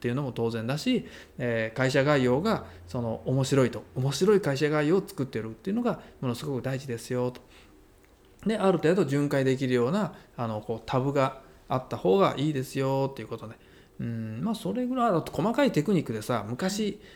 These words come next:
Speaker 1: 昔、あの、なんていうの、パソコン上だったら、あの、こう、あ、あるじゃない、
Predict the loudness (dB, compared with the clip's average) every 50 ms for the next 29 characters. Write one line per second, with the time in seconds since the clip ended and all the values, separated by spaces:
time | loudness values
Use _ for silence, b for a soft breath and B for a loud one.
0 | B B B -8 -4 -4 -2 0 0 0 2 2 2 2 0 -2 -4 -4 -2 -2
1 | 0 0 -2 -4 -6 -8 -10 -10 -12 -12 -12 -12 -14 -18 -12 -8 -4 0 2 2
2 | 2 4 4 2 4 4 4 4 4 4 2 0 -2 -2 -4 -2 0 0 0 0
3 | -2 B B B B B B B B -6 -4 -4 -4 -6 -8 -8 -10 -10 -8 -4
4 | -2 -2 -2 -2 -6 -8 -4 -4 -4 -2 0 0 0 0 0 -2 -4 -8